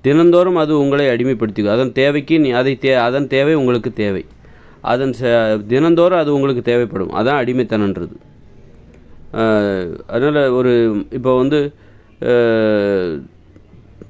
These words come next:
தானிய உணவு, மாமிச உணவு, இதெல்லாம் வந்து நம்ம அடிமைப்படுத்தக்கூடியது. அப்போ அப்படின்னா என்ன அர்த்தம்? அடிக்கடி அது உங்களுக்கு தேவைப்படும். மாமிச உணவு தினந்தோறும் சாப்பிட்றதுக்கு மனுஷங்களுக்கு ஆசை தான். அது விலை உயர்ந்ததுங்கிறனால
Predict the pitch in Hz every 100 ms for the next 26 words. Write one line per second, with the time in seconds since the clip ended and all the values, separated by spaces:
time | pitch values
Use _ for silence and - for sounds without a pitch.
0 | - 131 135 147 143 131 123 120 120 127
1 | 135 139 123 120 117 117 113 127 151 151
2 | 139 156 139 135 117 143 151 123 101 107
3 | 95 87 73 - - - - - - -
4 | 123 147 147 135 160 160 160 156 147 135
5 | 104 139 147 170 175 151 139 135 139 117
6 | 120 107 95 104 143 170 156 151 147 165
7 | 135 131 156 170 165 160 143 143 147 147
8 | 139 135 143 139 127 127 139 123 110 107
9 | 113 143 160 156 147 147 156 139 131 127
10 | 120 170